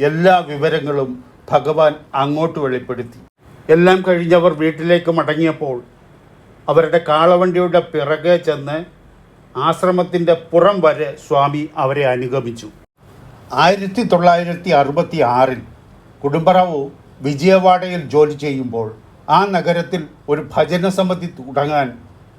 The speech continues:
റാവുവും സുഹൃത്തുക്കളും തീരുമാനിച്ചു. അവർ ഒരുമിച്ച് പുട്ടപർത്തി ആശ്രമത്തിൽ വന്നു. വന്നവരെല്ലാം കുടുംബറാവുവിനോട് സമിതിയുടെ പ്രസിഡന്റാകണമെന്ന്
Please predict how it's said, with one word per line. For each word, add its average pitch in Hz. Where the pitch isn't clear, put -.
റാവുവും 147
സുഹൃത്തുക്കളും 135
തീരുമാനിച്ചു. 123
അവർ 185
ഒരുമിച്ച് 156
പുട്ടപർത്തി 190
ആശ്രമത്തിൽ 143
വന്നു. 104
വന്നവരെല്ലാം 175
കുടുംബറാവുവിനോട് 156
സമിതിയുടെ 147
പ്രസിഡന്റാകണമെന്ന് 139